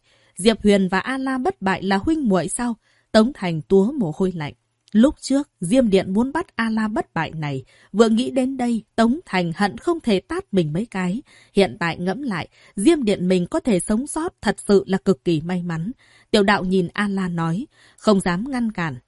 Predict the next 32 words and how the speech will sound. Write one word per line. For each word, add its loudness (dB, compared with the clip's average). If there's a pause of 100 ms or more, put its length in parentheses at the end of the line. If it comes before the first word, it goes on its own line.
(100)
nếu 4
ta -4
ngăn -6
cản -2
huynh 0
muội 0
các -8
ngươi, 0 (260)
người 4
nào 4
đó 0
khẳng -2
định 2
lại 0
muốn 0
gọi 0
người 0
lợi -4
hại -6
hơn -2
tới -4
đây." -4 (480)
Hiển 4
nhiên 2
là 2
đang -4
nói -2
tới 2
nữ 0
tử 0
váy -8
trắng. -6